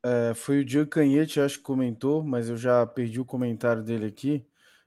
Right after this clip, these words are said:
Eu vou ler alguns comentários aqui que eu deixei separado da, da nossa audiência. E lembrar, né, que, é, a gente tava com a expectativa ruim do Kevin, principalmente pelas informações que o Lucas,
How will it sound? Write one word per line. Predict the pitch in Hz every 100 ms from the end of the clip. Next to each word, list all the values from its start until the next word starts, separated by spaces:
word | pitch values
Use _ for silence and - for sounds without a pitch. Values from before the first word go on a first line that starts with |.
| _
Eu | 117
vou | 110 123 131 127 123
ler | 135
alguns | 127 135 143
comentários | - 123 113 123 127 127 110
aqui | 110 -
que | 117
eu | 117 110
deixei | 107 107 - 113
separado | - 113 110 101 113 143 117
da, | 110 98 98
da | 95
nossa | 101 107 -
audiência. | 101 101 98 104 135 160 - 113 _ _ _ _ _ -
E | 123
lembrar, | 131 151 139 160 170
né, | 147
que, | 139 - 123 117 110 104 101 110 _ _ _ _
é, | 101 104 98 95
a | 98
gente | 110 120 123
tava | 123 131 127
com | 127
a |
expectativa | 127 - 139 143 123 - 135 117 98 _ _ _ _
ruim | - 123 151
do | 151
Kevin, | 139 135 151 165 143 - - _ _
principalmente | 139 160 - 151 143 156 156 156
pelas | 156 151 147
informações | 143 135 147 143 131 - 139 147
que | - 143
o | 131 127
Lucas, | 117 127 175 - 131 -